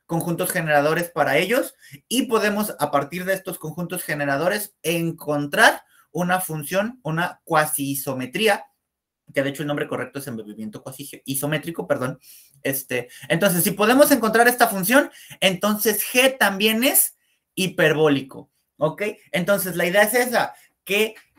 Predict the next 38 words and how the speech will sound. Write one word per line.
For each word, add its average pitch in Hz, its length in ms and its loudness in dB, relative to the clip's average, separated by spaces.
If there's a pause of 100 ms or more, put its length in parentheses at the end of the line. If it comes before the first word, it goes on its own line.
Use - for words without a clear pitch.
(340)
eh, 156 420 2
la 151 400 4
hiperbolicidad 156 1080 -2 (300)
se - 260 -6
conserva 170 420 -2
a 185 80 -2
partir 156 360 -4
de 170 80 -6
embebimientos 156 720 -6
cuasi 143 300 -4
isométricos. 120 640 -12
Si 120 140 -14
yo 143 140 -6
tengo 175 200 -8
un 180 120 -6
grupo 175 300 -8
que 135 180 -8
ya 156 180 2
es 165 140 -4
hiperbólico 170 840 -6 (120)
y 190 420 -4
a 151 160 2
otro 190 260 2
grupo 190 240 -4
le 139 120 -2
puedo 170 200 -2
encontrar 165 460 -4
un 175 120 -6
embebimiento 147 560 -6
cuasi 226 220 -4
isométrico, 233 640 -4 (160)
entonces 151 420 -6
ese 175 220 -4
grupo 208 320 -4
también 151 400 -4
tiene 160 220 -10
que 147 100 -8
ser - 300 0